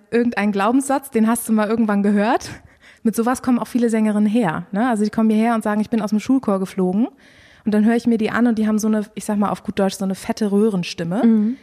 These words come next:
Speaker 1: Natürlich fliegt die aus dem Schulchor, weil sie da nicht reinpasst. Trotzdem ist sie eine bombastische Sängerin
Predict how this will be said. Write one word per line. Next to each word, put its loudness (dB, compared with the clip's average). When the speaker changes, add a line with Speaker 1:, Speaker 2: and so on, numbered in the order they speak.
Speaker 1:
Natürlich 2
fliegt -4
die -4
aus -4
dem -2
Schulchor, 2
weil 0
sie -4
da 0
nicht -6
reinpasst. -2
Trotzdem -2
ist -6
sie 2
eine 2
bombastische -2
Sängerin 2